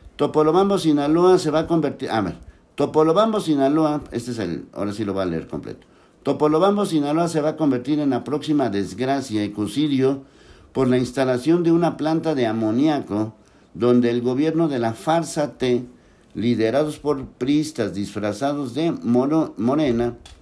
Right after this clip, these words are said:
promueven su instalación, tanto el gobernador, que es de Morena,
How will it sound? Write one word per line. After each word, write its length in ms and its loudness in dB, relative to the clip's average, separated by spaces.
promueven 680 4
su 160 -2
instalación, 920 0
tanto 320 0
el 100 -2
gobernador, 800 0
que 160 -4
es 100 -4
de 80 -4
Morena, 540 0